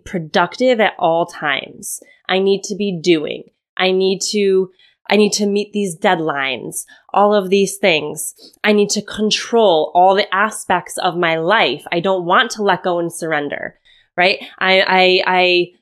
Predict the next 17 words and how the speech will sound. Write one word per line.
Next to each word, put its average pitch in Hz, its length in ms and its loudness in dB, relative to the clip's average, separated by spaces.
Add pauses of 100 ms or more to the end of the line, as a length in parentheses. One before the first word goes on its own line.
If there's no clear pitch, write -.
(280)
I 190 260 4
feel 240 480 2
the 247 80 4
need 220 280 4
to 214 80 4
have 208 300 2
my 226 160 2
structure 214 420 0
and 196 240 0
control. 202 520 2
And 180 180 0
if 175 120 -4
that 185 220 2
is 208 120 2
not 220 180 2
in 240 100 -2
place, 214 640 0